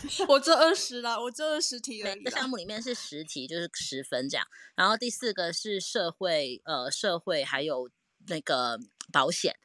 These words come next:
Speaker 2: 就是社会，社会还有健康保险，
Speaker 1: 嗯。
Speaker 2: Gesundheit。然后第五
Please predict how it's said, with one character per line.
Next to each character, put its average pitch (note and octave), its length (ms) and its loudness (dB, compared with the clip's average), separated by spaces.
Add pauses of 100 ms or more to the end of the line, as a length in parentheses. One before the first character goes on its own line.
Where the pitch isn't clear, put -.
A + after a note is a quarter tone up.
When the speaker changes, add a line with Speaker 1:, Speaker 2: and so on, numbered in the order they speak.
(280)
Speaker 2:
就 G3 120 2
是 F3+ 80 0
社 G#3 140 6
会， G3 160 4
社 G3 320 -2
会 G3+ 140 -4
还 F#3+ 100 0
有 D3+ 60 2
健 E3 200 0
康 C#3+ 200 0
保 B2+ 160 -2
险， C#3 160 -6
Speaker 1:
嗯。 - 0 -
Speaker 2:
Gesundheit。 - 680 -2 (460)
然 F3 160 10
后 G#3+ 120 6
第 A3 160 -6
五 - 40 -10